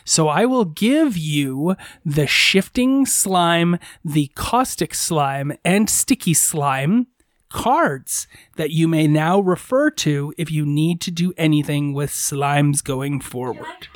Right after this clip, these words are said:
You are now knowledgeable in slimes after having spent your time with Kenna the researcher.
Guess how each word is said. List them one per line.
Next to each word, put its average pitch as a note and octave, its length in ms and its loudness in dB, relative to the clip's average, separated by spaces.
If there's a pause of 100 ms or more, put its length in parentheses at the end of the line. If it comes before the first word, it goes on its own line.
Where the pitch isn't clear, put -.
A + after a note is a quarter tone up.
(140)
You F3 200 2
are A3 140 2
now F3 600 2 (100)
knowledgeable E3 960 0
in C#3+ 300 -2
slimes E3 1300 0 (720)
after E3 320 2
having E3 320 2
spent - 580 2
your G#3 180 2
time D#3 680 0 (280)
with D#3 300 -2
Kenna E3 360 2
the D#3 120 2
researcher. - 640 -6